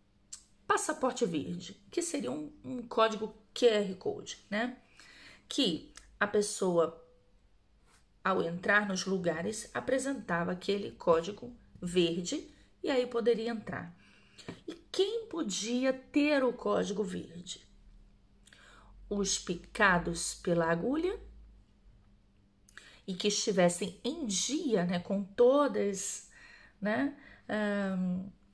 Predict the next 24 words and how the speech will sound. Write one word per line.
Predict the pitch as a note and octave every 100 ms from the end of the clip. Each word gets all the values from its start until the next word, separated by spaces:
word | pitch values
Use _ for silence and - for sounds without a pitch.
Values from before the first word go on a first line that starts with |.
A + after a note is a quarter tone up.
| _
com | -
a | F3+
primeira, | F#3 G3+ B3 A#3
segunda, | - G3 G3 A3 G3+
terceira, | - G3 - F3+ G#3 A3 G3 G3
né, | B3 C4
e | A3
por | - G3
aí | F#3
vai. | F3+ G#3 B3 G4 - - _ _ _ _ -
Se | - C#4
não | G#3+
tivesse | - F#3 F#3 -
em | D4+
dia, | G3+ G3 A3 C4+
o | C#4+
teu | - F4
código | - G#3 G#3 A3+ D4+
ficava | E4+ - G3 F#3+
vermelho, | F3 E3+ F#3+ G#3+ F3 F3
certo? | - - A#3 - - _ _ _ _ _ - - - - - - - -
Ah, | B3 B3 A#3+ A#3+ -
ou | A4
então, | A4 - A#3+ C4+ -